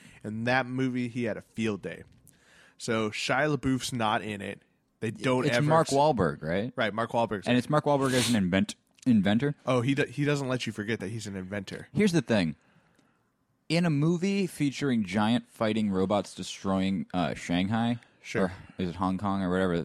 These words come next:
Speaker 1: Something.
Speaker 2: Some Chinese city. Uh, Mark Wahlberg being an inventor is the most unrealistic thing.
Speaker 1: Yeah,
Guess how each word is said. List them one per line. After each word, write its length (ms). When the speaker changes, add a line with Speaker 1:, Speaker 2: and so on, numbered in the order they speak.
Speaker 1:
Something. 340
Speaker 2:
Some 340
Chinese 400
city. 320
Uh, 480
Mark 320
Wahlberg 540
being 260
an 80
inventor 540
is 140
the 80
most 260
unrealistic 600
thing. 260
Speaker 1:
Yeah, 200